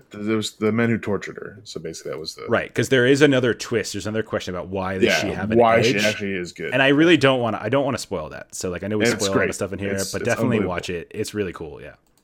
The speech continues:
Speaker 1: All right, so, uh, which I think Sunny's Edge was my favorite. All right, so there's,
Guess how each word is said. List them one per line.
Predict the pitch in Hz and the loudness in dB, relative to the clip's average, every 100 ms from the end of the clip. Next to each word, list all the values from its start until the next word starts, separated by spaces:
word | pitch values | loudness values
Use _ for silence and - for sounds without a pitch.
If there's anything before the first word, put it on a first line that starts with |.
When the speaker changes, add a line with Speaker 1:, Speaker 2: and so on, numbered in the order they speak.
| _ - - | _ -8 -2
Speaker 1:
All | 95 | 0
right, | 78 | 2
so, | 123 113 104 101 - _ _ _ - | 4 6 6 2 -4 _ _ _ -2
uh, | 98 90 85 | 0 0 -2
which | 101 120 | -2 0
I | 147 | 0
think | 226 | 0
Sunny's | 226 185 | 0 2
Edge | 143 | 2
was | 104 104 101 | 2 0 0
my | 98 87 | -4 -8
favorite. | - - - - - 82 73 53 - - 52 - _ - _ - | -10 -20 -20 -20 -12 -10 -10 -12 -18 -20 -18 -20 _ -20 _ -16
All | 73 | -14
right, | - | -8
so | 101 | -4
there's, | 104 98 | -4 -4